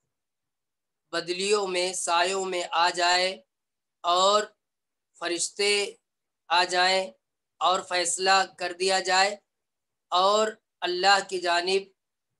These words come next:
मामलात लौटाए जाने वाले हैं? बनी इसराइल से पूछो <clears throat> कि हमने उन्हें कितनी ही निशानियाँ, कितनी वाज़े निशानियाँ अता की हैं, और जो कोई भी अल्लाह की नेमत को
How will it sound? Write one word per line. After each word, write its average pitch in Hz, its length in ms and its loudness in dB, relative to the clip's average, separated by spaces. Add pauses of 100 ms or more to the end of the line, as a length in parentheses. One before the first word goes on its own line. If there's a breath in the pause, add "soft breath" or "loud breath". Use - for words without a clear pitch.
(1080)
मामलात 175 720 0
लौटाए 170 500 -2
जाने 170 340 0
वाले 156 320 0
हैं? 139 200 -10 (1300)
बनी 190 220 -2
इसराइल 196 440 -2
से 208 140 -6
पूछो 185 680 -4
<clears throat> - 40 -6
कि - 960 -8
हमने 190 520 -2 (100)
उन्हें 190 440 -2
कितनी 214 500 -4
ही 208 200 -4
निशानियाँ, 185 800 0 (120)
कितनी 185 340 -4
वाज़े 170 380 -4
निशानियाँ 165 560 -4
अता 165 280 -4
की 156 200 -12
हैं, 127 240 -20 (1600)
और 165 100 0
जो 220 240 2
कोई 226 340 0
भी 220 220 -2
अल्लाह 202 520 0
की 202 200 -8
नेमत 180 720 -4
को 185 360 -8